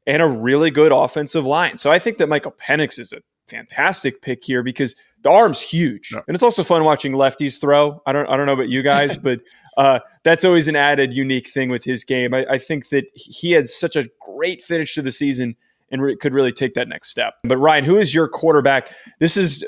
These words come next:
Speaker 1: sparked a little bit of pre-show debate, uh, but who is your quarterback you think could have a breakout year?
Speaker 2: I think it's Quinn Ewers from Texas, man. I think we were just a year too early on the Quinn Ewers breakout because I really think, and I know this is,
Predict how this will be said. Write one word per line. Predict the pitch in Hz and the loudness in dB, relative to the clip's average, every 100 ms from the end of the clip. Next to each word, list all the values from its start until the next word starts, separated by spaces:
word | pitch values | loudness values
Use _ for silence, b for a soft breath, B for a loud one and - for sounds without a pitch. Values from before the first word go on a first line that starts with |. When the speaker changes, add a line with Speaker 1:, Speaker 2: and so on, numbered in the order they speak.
| 143 | -8
Speaker 1:
sparked | - 165 - | 2 2 4
a | |
little | 147 160 | 2 4
bit | 147 139 | 4 2
of | 123 | 0
pre-show | 156 143 - 139 | -4 -2 2 0
debate, | 120 110 151 151 127 117 b b _ | 0 -2 4 4 4 -2 b b _
uh, | 135 131 | 4 4
but | 127 | 4
who | 147 | 2
is | 160 123 | 2 2
your | 143 | 0
quarterback | 139 131 127 123 - | 2 0 2 0 -4
you | |
think | 120 127 | -8 -6
could | 120 | -2
have | 120 | -4
a | 113 | -4
breakout | 123 117 110 90 | -4 -4 -6 -8
year? | - | -2
Speaker 2:
I | 165 | 2
think | 240 | 2
it's | 214 | 0
Quinn | 247 214 | 0 0
Ewers | 190 254 233 | 0 0 0
from | - | -2
Texas, | 123 170 196 - - | -2 -2 -2 -4 -2
man. | 120 117 | 0 0
I | 135 | 0
think | 147 202 | 0 -2
we | 233 | 0
were | 220 | 2
just | 208 208 | 0 0
a | 165 | -2
year | 127 151 202 226 | -2 -2 -2 -2
too | - 226 - | 0 -2 0
early | 170 185 180 165 | 2 4 4 2
on | 143 147 | 2 0
the | 127 | -2
Quinn | - 170 170 | -6 -2 0
Ewers | 170 151 131 | 0 -2 -4
breakout | - 156 143 143 135 | 0 0 2 0 0
because | 135 - - 262 - | -4 -2 0 0 -2
I | 147 113 | -6 -2
really | 170 302 339 | -2 0 0
think, | - 127 113 127 - | -2 -4 -4 -6 -6
and | 147 | -4
I | 160 | -2
know | 190 208 | 0 2
this | 190 185 | 0 0
is, | 175 147 | 0 0